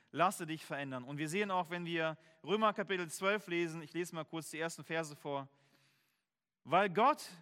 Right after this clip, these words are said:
uns solches Erbarmen geschenkt hat, liebe Geschwister, ermahne, ermahne ich euch nun auch, dass ihr euch mit Leib und Leben Gott als lebendiges und heiliges Opfer zur Verfügung stellt.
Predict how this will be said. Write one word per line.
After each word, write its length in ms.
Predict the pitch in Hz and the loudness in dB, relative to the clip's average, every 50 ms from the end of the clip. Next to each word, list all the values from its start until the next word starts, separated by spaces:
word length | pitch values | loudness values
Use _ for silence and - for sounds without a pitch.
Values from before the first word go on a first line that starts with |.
| 165 - _ _ | -20 -20 _ _
uns 260 | - 190 220 247 220 | -4 -2 -2 -2 -4
solches 580 | - - - 156 139 196 226 240 233 226 202 - | -8 -10 -8 -2 2 2 2 2 0 -4 -4 -2
Erbarmen 400 | 196 190 156 185 185 202 208 202 | -2 0 4 4 4 4 2 0
geschenkt 360 | 180 170 - - 170 160 143 | -2 -6 -6 -6 -6 -6 -6
hat, 100 | 151 139 | -6 -6
liebe 260 | 139 151 180 175 180 | -6 -6 -4 -4 -4
Geschwister, 640 | 170 160 165 - 160 151 139 - - 139 131 127 127 _ _ _ _ _ _ _ | -4 -4 -6 -6 -6 -8 -8 -8 -8 -10 -10 -10 -12 _ _ _ _ _ _ _
ermahne, 520 | - 147 151 160 175 196 208 208 208 208 - 165 180 180 180 - - - | -2 0 2 6 6 6 6 4 2 -2 0 2 4 4 2 2 -2 -6
ermahne 400 | - 160 160 165 190 202 202 202 | -4 0 2 2 2 2 2 -2
ich 240 | 190 180 - - - | -6 -6 -8 -4 0
euch 300 | 175 185 196 190 - - | 0 0 0 0 -4 -8
nun 300 | 175 170 185 190 185 180 | -8 -6 -6 -6 -6 -6
auch, 400 | - 156 160 180 214 220 208 - - _ _ _ _ _ _ - | -2 2 2 4 2 2 -2 -8 -18 _ _ _ _ _ _ -2
dass 280 | - 170 185 175 - - | 0 0 0 -2 -4 -8
ihr 200 | 196 208 233 226 185 | -4 0 0 2 4
euch 260 | 190 202 202 185 170 | 4 4 2 0 -4
mit 220 | 165 160 131 - | -8 -8 -6 0
Leib 440 | 175 190 208 226 233 233 233 233 - | 4 6 8 8 8 4 2 0 -4
und 120 | 208 208 185 | -6 -4 0
Leben 560 | 175 180 180 180 180 180 180 160 143 127 117 - | 2 2 2 2 2 -2 -4 -8 -10 -12 -6 0
Gott 380 | 165 170 185 - - - - _ _ _ _ _ _ | 2 2 2 0 -4 -18 -20 _ _ _ _ _ _
als 220 | - 151 151 - - | 0 0 0 0 -2
lebendiges 680 | 151 147 139 135 180 202 208 190 202 190 185 190 175 - | -6 -4 -2 -2 -2 -2 -2 -2 -2 0 0 -2 -2 -4
und 180 | 156 139 127 | -10 -8 -2
heiliges 500 | 127 160 165 175 165 165 156 156 143 - | 0 0 2 2 0 -2 -4 -6 -8 -6
Opfer 280 | - 151 151 - 160 143 | -6 -6 -6 -4 -6 -6
zur 160 | - - 147 | -6 -8 -12
Verfügung 300 | 131 - 147 139 131 127 | -12 -10 -10 -8 -8 -8
stellt. 400 | 117 - - 120 110 107 98 - | -10 -10 -8 -8 -8 -8 -10 -14